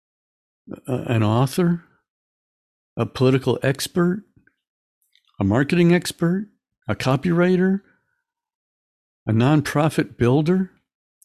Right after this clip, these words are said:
Well, the choice is yours. And the future identity that you choose is waiting for you. What do you need to do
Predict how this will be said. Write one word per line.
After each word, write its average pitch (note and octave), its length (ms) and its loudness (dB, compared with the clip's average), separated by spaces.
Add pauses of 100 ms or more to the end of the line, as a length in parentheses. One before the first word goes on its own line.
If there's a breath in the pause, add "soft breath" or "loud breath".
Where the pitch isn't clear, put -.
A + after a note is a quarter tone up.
(320)
Well, D3 100 4
the D3 120 4
choice F#3 560 0
is A#2+ 300 0
yours. A2+ 640 -2 (1400)
And C3 340 2
the C3+ 120 0
future F3 560 0
identity C3 520 2
that A#2 180 0
you A2+ 80 -4
choose G#2+ 760 -4 (100)
is A2+ 220 -4
waiting B2 460 2
for A2+ 220 -6
you. A2+ 340 0 (1300)
What A2+ 240 0
do D#3+ 80 2
you F#3+ 60 4
need F#3+ 180 4
to D#3+ 80 0
do B2 460 2